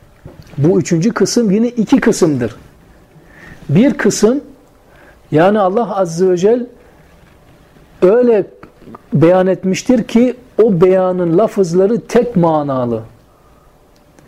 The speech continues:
Tek manalı yahut da yani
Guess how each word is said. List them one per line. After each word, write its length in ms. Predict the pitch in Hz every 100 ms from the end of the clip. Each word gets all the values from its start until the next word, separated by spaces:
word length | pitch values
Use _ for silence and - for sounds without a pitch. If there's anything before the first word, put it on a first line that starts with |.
| - - _ _
Tek 240 | - - 185
manalı 520 | 170 151 143 131 123
yahut 400 | 131 170 185 202
da 240 | 208 214 - - _ -
yani 440 | 156 170 190 196